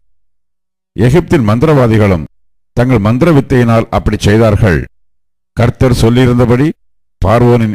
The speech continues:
இருதயம் கடினப்பட்டது. அவர்களுக்கு செவிகொடாமற் போனான். பார்வோன் இதையும் சிந்தியாமல் தன் வீட்டுக்கு திரும்பி போனான்.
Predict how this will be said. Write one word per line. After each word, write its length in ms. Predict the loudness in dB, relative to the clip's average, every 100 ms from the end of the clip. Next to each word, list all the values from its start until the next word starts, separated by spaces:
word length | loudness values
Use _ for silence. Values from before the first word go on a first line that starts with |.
| -2
இருதயம் 440 | 0 2 2 0
கடினப்பட்டது. 680 | -4 -2 0 0 0 0 0 -4 _ _ _ _ _ _
அவர்களுக்கு 600 | 0 2 2 0 0 -2 0
செவிகொடாமற் 600 | 2 2 2 0 -2 -2
போனான். 400 | -2 0 -2 -6 -14 _ _ _ _ _ _ _ _ _
பார்வோன் 500 | -2 2 2 0 -2 -2
இதையும் 400 | 0 2 2 0
சிந்தியாமல் 680 | -2 0 2 2 0 -2 -6 _ _ _ _ _ _
தன் 200 | -6 -2
வீட்டுக்கு 500 | 0 0 -2 -2 -2
திரும்பி 280 | -2 -2 -2
போனான். 540 | 0 -2 0 0 -2